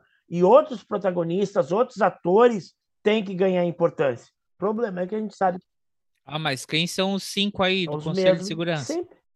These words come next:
Speaker 2: E são meio os mesmos citados nos dois lados também. Estados Unidos, Rússia, China, Inglaterra e França. A, a China e a Rússia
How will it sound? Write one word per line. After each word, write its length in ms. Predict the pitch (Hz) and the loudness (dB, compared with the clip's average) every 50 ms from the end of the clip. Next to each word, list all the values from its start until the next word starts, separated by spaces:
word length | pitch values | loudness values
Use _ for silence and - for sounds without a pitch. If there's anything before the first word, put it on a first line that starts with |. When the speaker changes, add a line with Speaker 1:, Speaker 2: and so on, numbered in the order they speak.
| _ - | _ -6
Speaker 2:
E 120 | 143 131 120 | -6 -6 -6
são 200 | - - 131 123 | -4 -4 -4 -2
meio 240 | 127 131 131 143 151 | -2 0 0 2 2
os 140 | 151 147 | 0 -2
mesmos 360 | 143 139 139 151 160 180 175 - | -2 -2 -2 -2 -2 -4 -6 -8
citados 420 | - - - 196 190 196 190 - | -8 -4 0 2 2 2 2 -2
nos 200 | 214 208 196 175 | -4 -4 -4 -4
dois 300 | 156 147 165 190 247 247 | -2 -2 0 0 0 0
lados 280 | - 247 233 233 226 - | 2 2 2 2 0 -2
também. 460 | - 277 277 285 262 202 175 147 - _ _ _ _ _ | -4 -4 -4 -2 -2 -2 -2 -4 -6 _ _ _ _ _
Estados 360 | - - - 135 135 139 143 | -14 -6 -2 -2 -2 0 -2
Unidos, 520 | 143 143 139 131 143 165 190 - - - _ _ _ | -2 -2 0 0 0 0 -2 -6 -16 -20 _ _ _
Rússia, 640 | - - 151 147 147 147 143 - - 190 208 220 _ _ _ _ | -6 0 2 4 4 4 2 0 0 0 0 0 _ _ _ _
China, 680 | - - - - - 156 151 151 147 151 170 220 247 - _ _ _ _ _ _ | -18 -16 -14 -10 -8 -6 -4 -4 -4 -4 -4 -4 -4 -8 _ _ _ _ _ _
Inglaterra 880 | - 143 139 139 139 139 135 - - 143 135 147 165 165 190 233 247 - _ _ _ _ _ _ - | -12 -10 -6 -4 -2 -2 -2 -4 -4 -4 -2 0 0 -2 -2 -6 -8 -8 _ _ _ _ _ _ -8
e 340 | 127 135 175 226 269 262 - _ _ _ _ _ _ | -4 -2 0 0 -2 -4 -6 _ _ _ _ _ _
França. 480 | - - 147 143 135 117 - - 107 - _ _ _ - | -8 -4 -4 -2 -4 -4 -8 -14 -18 -20 _ _ _ -12
A, 460 | 110 117 123 123 120 123 123 120 - - | -8 -4 -2 -2 0 0 -2 -2 -4 -6
a 200 | - 131 131 135 | -4 -2 -2 0
China 580 | 123 - - - 170 170 160 151 135 120 117 - - | -2 -2 -6 -2 0 0 2 2 0 -2 -4 -6 -4
e 180 | 147 139 143 | -2 2 2
a 80 | 151 139 | 4 2
Rússia 680 | 123 117 147 185 254 277 - - - 147 113 113 - | 2 4 4 6 6 6 4 2 -2 -2 -4 -4 -6